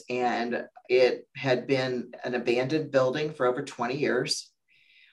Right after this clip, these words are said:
Uh, there were pigeons flying everywhere, and, uh, there were pigeons, uh,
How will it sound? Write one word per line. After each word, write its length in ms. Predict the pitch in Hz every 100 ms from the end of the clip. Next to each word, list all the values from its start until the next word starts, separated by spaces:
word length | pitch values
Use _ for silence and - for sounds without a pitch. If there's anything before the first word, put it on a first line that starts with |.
| _ -
Uh, 260 | - 123 113
there 340 | 135 143 151
were 500 | 139 135 131 131 - -
pigeons 680 | 160 160 165 165 156 151
flying 720 | - 139 139 139 135 135 120
everywhere, 840 | 117 123 120 117 117 113 120 127 -
and, 360 | 127 123 123 120
uh, 240 | 123 120
there 240 | 117 131 127
were 220 | 123 123
pigeons, 840 | - 143 135 135 131 127 120 - _ _ _ _ _ -
uh, 360 | 117 107 104